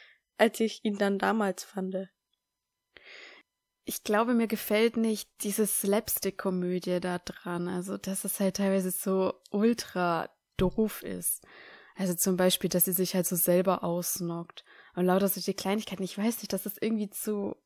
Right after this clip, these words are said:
Speaker 2: übertrieben und ich find's dann nicht lustig. Aber andererseits ist es halt auch genau das, was Rebel Wilson halt macht, ne? Auch
Speaker 1: Ja.
Speaker 2: in Pitch Perfect und so. Das ist ja genau dieser Stil. Ich weiß nicht, vielleicht hab ich mich auch verändert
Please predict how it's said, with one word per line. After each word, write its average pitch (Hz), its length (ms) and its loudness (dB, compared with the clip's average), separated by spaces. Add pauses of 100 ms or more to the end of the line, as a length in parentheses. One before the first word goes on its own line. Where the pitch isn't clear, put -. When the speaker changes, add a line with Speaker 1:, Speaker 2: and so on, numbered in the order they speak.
(400)
Speaker 2:
übertrieben 208 600 2
und 196 120 2
ich 185 100 -6
find's 202 220 -2
dann 180 160 -2
nicht 175 160 -8
lustig. 180 580 -8 (460)
Aber 190 200 8
andererseits 220 500 8
ist 220 100 0
es 226 140 4
halt 208 140 8
auch 202 120 2
genau 196 260 2
das, 196 180 2
was 190 200 0
Rebel 185 280 2
Wilson 196 380 -2
halt 180 200 0
macht, 202 360 -2
ne? 180 260 -2 (180)
Auch - 100 -14
Speaker 1:
Ja. 226 100 6
Speaker 2:
in 196 100 4
Pitch - 260 -6
Perfect - 440 -2
und 165 80 -4
so. 185 160 -8
Das 180 200 -2
ist - 160 -2
ja 190 80 2
genau 180 320 0
dieser 180 260 -4
Stil. 202 420 -4 (360)
Ich - 80 -2
weiß 214 180 6
nicht, 190 120 -4
vielleicht 185 280 2
hab 175 100 0
ich - 160 0
mich 277 160 6
auch 254 100 6
verändert 302 600 6